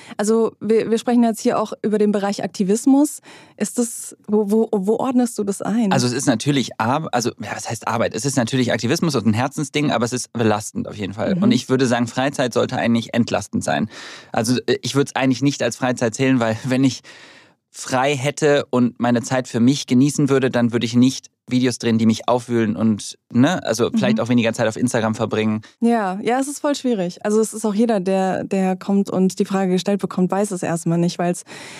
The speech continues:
Speaker 1: weil's bei fe-, voll vielen einfach so ist, ne, dass man eben nicht diesen Nine-to-Five-Job hat und dann irgendwie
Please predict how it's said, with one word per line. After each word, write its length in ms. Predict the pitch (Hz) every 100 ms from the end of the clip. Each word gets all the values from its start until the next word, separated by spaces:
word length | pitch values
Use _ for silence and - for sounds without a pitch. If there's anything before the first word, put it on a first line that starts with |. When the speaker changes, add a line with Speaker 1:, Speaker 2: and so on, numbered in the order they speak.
| -
Speaker 1:
weil's 220 | 202 202
bei 100 | 226
fe-, 220 | 233 233 226
voll 220 | 247 247
vielen 200 | 262 233
einfach 220 | 220 220
so 120 | 226
ist, 200 | - 269
ne, 100 | 233
dass 160 | 233 233
man 140 | 208
eben 160 | 208 208
nicht 220 | 220 -
diesen 180 | 202 190
Nine-to-Five-Job 840 | 185 185 196 190 185 - 180 180
hat 180 | 185 185
und 160 | 170 185
dann 140 | 185
irgendwie 480 | 190 208 202 208